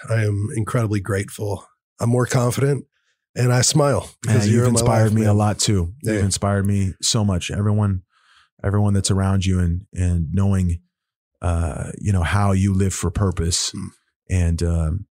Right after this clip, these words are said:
Speaker 2: and, uh, your heart, you know, you take it upon yourself to put, um, so many things into your heart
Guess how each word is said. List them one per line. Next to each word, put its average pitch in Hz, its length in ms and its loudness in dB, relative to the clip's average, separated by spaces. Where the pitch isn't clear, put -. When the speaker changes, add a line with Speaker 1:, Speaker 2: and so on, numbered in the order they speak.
Speaker 2:
and, 85 600 -2
uh, - 220 -12
your 95 200 2
heart, 101 500 0
you 98 100 -2
know, 95 60 2
you 95 160 2
take 101 220 0
it 92 40 0
upon 95 220 -2
yourself 90 400 -2
to - 80 -10
put, 92 320 -6
um, 87 480 0
so - 220 0
many 95 160 2
things 95 340 0
into 104 320 -2
your 90 140 0
heart 95 360 -2